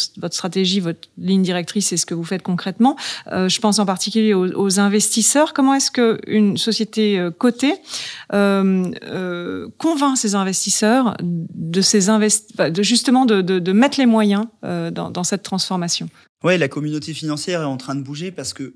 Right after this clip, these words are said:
Speaker 2: eux, sur la transparence, évidemment, en tant qu'actionnaire, t'es habitué à une information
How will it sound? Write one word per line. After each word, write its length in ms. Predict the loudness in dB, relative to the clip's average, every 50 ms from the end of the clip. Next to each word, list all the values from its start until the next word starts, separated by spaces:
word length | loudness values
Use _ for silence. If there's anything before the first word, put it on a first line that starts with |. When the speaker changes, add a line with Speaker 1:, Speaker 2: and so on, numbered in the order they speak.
| -10 -6
Speaker 2:
eux, 220 | -6 -4 -4 -6
sur 180 | -8 -10 -10 -10
la 80 | -12
transparence, 600 | -10 -12 -14 -14 -10 -10 -8 -6 -6 -6 -6 -8 -6
évidemment, 640 | -6 -8 -8 -6 -8 -6 -4 -4 -2 -2 -2 -2 -2
en 60 | -4
tant 120 | -6 -10
qu'actionnaire, 540 | -12 -12 -10 -10 -8 -8 -6 -4 -4 -6 -6
t'es 100 | -10 -14 -14
habitué 560 | -12 -12 -10 -10 -6 -4 -2 0 0 0 -2 -4
à 220 | -4 -4 -4 -2 -2
une 160 | -2 -2 -2
information 500 | -2 -4 -4 -4 -2 -2 -4 -4 -6 -8